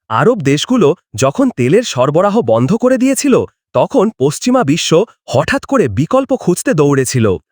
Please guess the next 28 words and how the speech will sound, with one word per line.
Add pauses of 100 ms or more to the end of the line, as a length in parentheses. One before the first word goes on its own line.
আজকের
পরিস্থিতি (100)
অনেকটা
সেরকম, (240)
শুধু
এখানে (320)
তেলের (100)
জায়গায় (120)
বস্ত্র (200)
ও (180)
অন্যান্য (140)
শিল্প। (480)
ভারত (140)
ঠিক (140)
সময়ে (180)
এই (100)
শিক্ষা (100)
কাজে
লাগাচ্ছে। (360)
তো (240)
ছবিটা (100)
এখন (120)
পরিষ্কার। (400)
আমেরিকা (100)
ভেবেছিল (380)
পঞ্চাশ (100)
পার্সেন্ট
শুল্ক